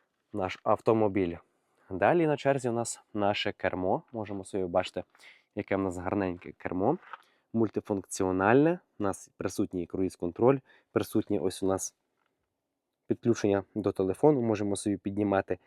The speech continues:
дзвінки та спокійно балакати по телефону. Зараз сі-, сідаю у автомобіль та буду його для вас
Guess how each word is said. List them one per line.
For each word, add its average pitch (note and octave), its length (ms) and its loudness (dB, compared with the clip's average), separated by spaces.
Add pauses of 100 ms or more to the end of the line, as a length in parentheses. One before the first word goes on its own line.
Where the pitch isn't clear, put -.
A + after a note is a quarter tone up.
(380)
дзвінки G2+ 440 2
та A#2+ 340 6 (160)
спокійно C3+ 680 2 (320)
балакати G#2+ 720 8
по A2+ 140 -6
телефону. G2 680 0 (1400)
Зараз G2+ 360 4
сі-, - 600 -4
сідаю F2+ 600 2
у E2+ 120 -2
автомобіль F2+ 520 -2 (380)
та F#2+ 120 0
буду A#2+ 240 -2
його A2 280 -2 (100)
для G2 140 -2
вас G#2+ 300 0